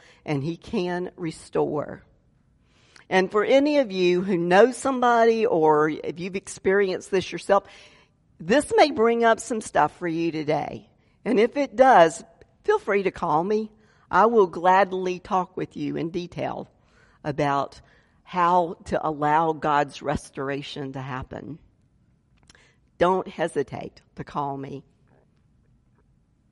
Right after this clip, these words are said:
God knew what he was talking about when he said,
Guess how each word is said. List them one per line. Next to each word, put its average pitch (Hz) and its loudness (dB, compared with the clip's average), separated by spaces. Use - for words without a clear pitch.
God 233 10
knew 240 2
what 196 6
he 165 2
was 156 -6
talking 190 0
about 131 -2
when 165 -2
he 160 -2
said, 151 2